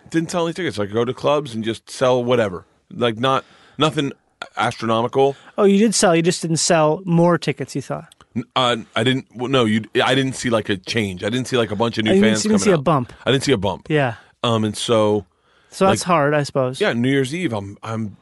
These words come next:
Speaker 1: on New Year's Eve, I'm getting paid through the roof, and I'm losing the club money. And I'm like, and
Speaker 2: What do you
Speaker 1: I'm
Speaker 2: mean you get, oh, 'cause you have a special, so you, your, your quote goes up.
Speaker 1: My special goes up, my quote goes up,
Speaker 2: Mm-hmm.
Speaker 1: and, uh, and I'd had some good months. I'd had some good shows,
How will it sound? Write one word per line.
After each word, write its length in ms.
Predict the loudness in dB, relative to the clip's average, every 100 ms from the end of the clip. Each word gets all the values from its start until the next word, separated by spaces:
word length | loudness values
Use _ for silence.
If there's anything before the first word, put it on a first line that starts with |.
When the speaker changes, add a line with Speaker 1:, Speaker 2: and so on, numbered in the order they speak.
| -16 -10
Speaker 1:
on 160 | -6 -2
New 80 | 0
Year's 180 | 0 0
Eve, 120 | -2
I'm 100 | -2
getting 220 | -4 -6
paid 420 | -4 0 0 -2
through 140 | -4 -2
the 80 | -2
roof, 260 | -4 -6
and 120 | -6
I'm 160 | -6 -6
losing 380 | -4 -2 -2 -6
the 60 |
club 220 | -6 -6 -6
money. 380 | -8 -10 -16 _
And 100 | -4
I'm 100 | -2
like, 240 | -2 -4 -6
and 80 | -2
Speaker 2:
What 120 | 2
do 0 |
you 40 |
Speaker 1:
I'm 60 | 4
Speaker 2:
mean 140 | 4 2
you 60 |
get, 140 | 0 -2
oh, 200 | 0 2
'cause 220 | 2 0
you 100 | 0
have 200 | 0 0
a 60 | -2
special, 500 | -4 0 0 2 0
so 160 | 0 -4
you, 180 | -4 -6
your, 280 | -2 0 0
your 220 | -4 -4
quote 340 | -2 0 0 2
goes 260 | -2 -2
up. 240 | -4 -6 -10 -4
Speaker 1:
My 160 | -4
special 560 | -2 0 0 2 0 0
goes 340 | 2 0 2
up, 120 | -2
my 100 | -2
quote 280 | -2 0 0
goes 220 | 0 -2
up, 280 | 0 -2 -2
Speaker 2:
Mm-hmm. 280 | -6 -4 -4 -6 _
Speaker 1:
and, 320 | -2 0 -2
uh, 120 | -2 0
and 80 | 0
I'd 120 | 0
had 180 | 0 -2
some 160 | -4 -2
good 300 | 0 0 0
months. 500 | 0 -2 -4 -12 -8
I'd 140 | -2 0
had 180 | 0
some 160 | -2 -4
good 240 | -2 -2
shows, 560 | -2 0 0 0 -4 -10